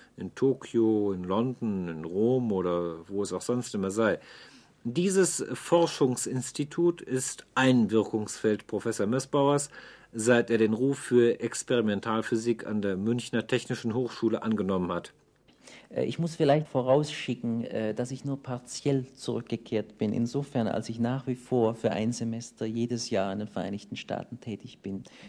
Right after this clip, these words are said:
Speaker 2: Ich habe also eine Art Doppelfunktion. Äh, ich bin sowohl an der Technischen Hochschule Kaliforniens wie an der Technischen Hochschule München tätig.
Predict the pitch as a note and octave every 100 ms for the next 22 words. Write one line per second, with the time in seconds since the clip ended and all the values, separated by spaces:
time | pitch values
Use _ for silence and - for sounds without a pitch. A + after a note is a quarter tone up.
0 | - A#2+ G#2+ A2+ - A#2 - A2+ - B2
1 | B2+ B2 - B2 B2 - A#2+ A2+ B2 A#2
2 | - G#2+ G#2+ - A#2+ A#2 A2+ A2 G#2+ G#2+
3 | - G#2+ A#2 A#2+ A#2 - - A#2+ - G#2+
4 | A#2 - G#2+ A2+ A2+ - A#2 - A2+ A2+
5 | G#2+ G2+ A#2 G2+ - G#2 A2 A2 A2+ G#2
6 | - F#2+ - -